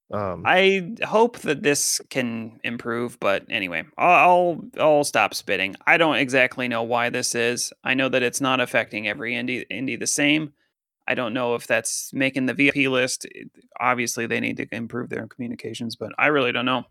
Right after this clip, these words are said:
Speaker 2: But I
Speaker 1: Well
Speaker 2: do believe, uh, indies are the lifeline of the industry, and if you're not a vibrant place, place for indies,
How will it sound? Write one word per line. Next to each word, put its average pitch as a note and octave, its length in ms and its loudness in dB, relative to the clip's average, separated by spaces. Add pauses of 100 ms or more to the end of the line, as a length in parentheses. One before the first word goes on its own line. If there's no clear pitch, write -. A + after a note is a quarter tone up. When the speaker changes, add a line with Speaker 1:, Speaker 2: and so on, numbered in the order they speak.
(160)
Speaker 2:
But D3+ 120 4
I D3 120 8
Speaker 1:
Well - 20 4
Speaker 2:
do E3 220 6
believe, D3 600 2
uh, C#3 280 0 (180)
indies C3+ 340 -4
are B2 120 0
the A#2+ 100 -2
lifeline C3 440 -2
of B2 140 -4
the C3+ 100 -2
industry, A#2+ 460 -6
and A2+ 220 -10 (520)
if B2 140 -12
you're C3 100 -2
not B2+ 160 2
a B2+ 60 4
vibrant A#2 380 0
place, B2 420 -2
place C#3 300 0
for - 140 -8
indies, G#2+ 580 -4